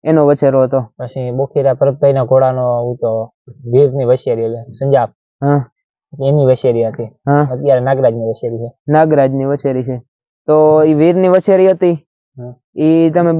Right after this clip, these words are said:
Speaker 1: ઈ બધાય
Speaker 2: મારા આતાને ન્યા થાણ દીધેલ હતો.
Speaker 1: હા.
Speaker 2: મારે ન્યા નતું.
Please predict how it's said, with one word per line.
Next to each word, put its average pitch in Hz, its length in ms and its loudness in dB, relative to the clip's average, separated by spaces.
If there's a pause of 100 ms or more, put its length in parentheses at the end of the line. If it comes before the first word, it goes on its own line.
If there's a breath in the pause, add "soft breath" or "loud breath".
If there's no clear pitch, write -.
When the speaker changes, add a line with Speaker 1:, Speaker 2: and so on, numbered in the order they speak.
(280)
Speaker 1:
ઈ 156 80 0
બધાય 165 340 2
Speaker 2:
મારા 156 200 2
આતાને 160 300 -2
ન્યા 135 220 -8
થાણ 131 280 -12
દીધેલ 117 280 -8
હતો. 117 160 -16
Speaker 1:
હા. 143 460 -2 (460)
Speaker 2:
મારે 131 160 0
ન્યા 135 240 -4
નતું. 113 220 -16